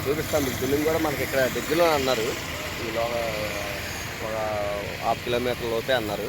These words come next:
ఈ లోకల్లోనే. వస్తున్నాం, ఉన్నామన్నారు. అయితే మనం అయితే ఇక్కడైతే ఉన్నాము. ఇక ఎలాగోలా ఇక వాన కూడా మాకు పొద్దున్న మేము బయలుదేరేటప్పుడు కూడా లైట్ చినుకులు పడుతున్నాయి. అదే చినుకులు మనకి ఇక్కడ కంటిన్యూ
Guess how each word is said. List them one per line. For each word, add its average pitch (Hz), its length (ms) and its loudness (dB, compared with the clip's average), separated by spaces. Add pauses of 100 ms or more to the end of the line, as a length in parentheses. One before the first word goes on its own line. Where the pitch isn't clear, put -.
ఈ 131 140 -2
లోకల్లోనే. 110 500 -4 (460)
వస్తున్నాం, 131 380 2
ఉన్నామన్నారు. 117 440 0 (100)
అయితే 117 220 -2
మనం 113 200 0
అయితే 120 160 0
ఇక్కడైతే 127 380 2
ఉన్నాము. 113 320 0 (760)
ఇక 120 160 0
ఎలాగోలా 143 420 2 (160)
ఇక 120 80 -2 (140)
వాన 120 180 2 (140)
కూడా 143 140 6 (440)
మాకు 110 240 0 (240)
పొద్దున్న 131 320 0 (160)
మేము 120 160 0
బయలుదేరేటప్పుడు 139 480 2
కూడా 156 120 2
లైట్ 131 160 0 (120)
చినుకులు - 260 -4
పడుతున్నాయి. 120 320 2
అదే 147 100 4 (120)
చినుకులు 160 320 0 (120)
మనకి 143 200 0
ఇక్కడ 127 140 -2 (100)
కంటిన్యూ 131 260 0